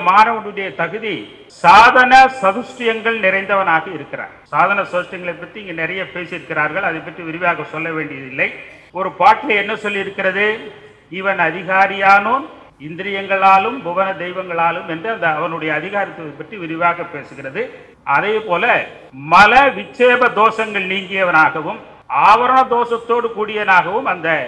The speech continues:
கைவல்யத்தில் இருக்கிற சீடன் அவன் இருக்கிறான். மல தோஷங்கள் அதாவது நிஷ்காமிய கர்மத்தினால் முழுவதுமாக நீக்கப்பட்டிருக்கிறது. விட்சேப தோஷமாகிய மன சலனமானது நிஷ்காமிய பக்தியினால் நீக்கப்பட்டு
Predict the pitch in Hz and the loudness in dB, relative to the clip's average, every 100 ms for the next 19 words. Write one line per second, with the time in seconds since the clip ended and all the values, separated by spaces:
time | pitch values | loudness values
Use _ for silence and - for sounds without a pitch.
0 | - - 185 214 208 196 196 175 165 - | -10 -8 -6 -4 -4 -6 -8 -8 -8 -10
1 | 196 - 175 170 151 143 180 131 - 123 | -12 -10 -6 -4 -4 -6 -10 -14 -14 -14
2 | 101 - - 143 185 233 240 240 226 226 | -14 -20 -6 0 2 4 2 2 2 -2
3 | 220 233 247 247 269 - - _ - 175 | 0 -2 -2 -4 -10 -18 -20 _ 0 4
4 | 196 208 233 254 185 - - 240 233 220 | 6 6 4 -4 -6 -8 2 2 2 -2
5 | 190 175 190 240 233 214 208 170 190 196 | -2 -4 -2 -6 -2 2 2 2 -4 -4
6 | 196 190 180 175 156 156 165 170 180 165 | 0 2 2 -2 -8 -8 -10 -8 -10 -8
7 | 180 185 240 277 - - - 175 - 254 | -6 -2 -4 -6 -14 -20 -16 -16 -2 2
8 | 262 254 233 233 220 214 208 202 196 185 | 4 2 2 0 0 2 4 4 0 -2
9 | 165 185 226 233 - 170 202 220 208 190 | 0 0 0 -2 0 0 2 2 2 2
10 | 185 190 226 170 - 214 208 196 165 - | 0 -2 -6 -8 -4 -2 -2 -4 -4 -6
11 | - 220 190 175 147 143 156 180 185 - | -8 -12 -2 0 0 -8 -8 -6 -6 -4